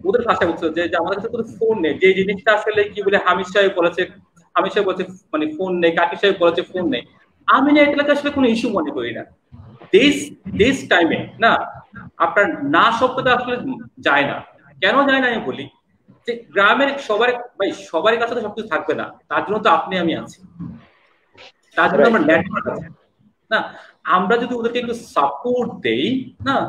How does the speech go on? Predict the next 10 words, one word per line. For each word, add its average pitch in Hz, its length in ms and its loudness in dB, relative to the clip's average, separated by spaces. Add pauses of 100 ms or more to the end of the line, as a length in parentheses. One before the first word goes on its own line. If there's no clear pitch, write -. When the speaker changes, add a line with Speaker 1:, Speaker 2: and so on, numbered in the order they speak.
(400)
Speaker 1:
তাহলে 226 220 2 (100)
আমার 202 240 2
মনে 226 180 2
হয় 143 160 4 (540)
এখন 233 260 0
ওরা 233 120 4 (120)
যা 147 100 4 (200)
করছে 147 260 -4 (140)
তার - 140 -4 (120)
থেকে - 200 -6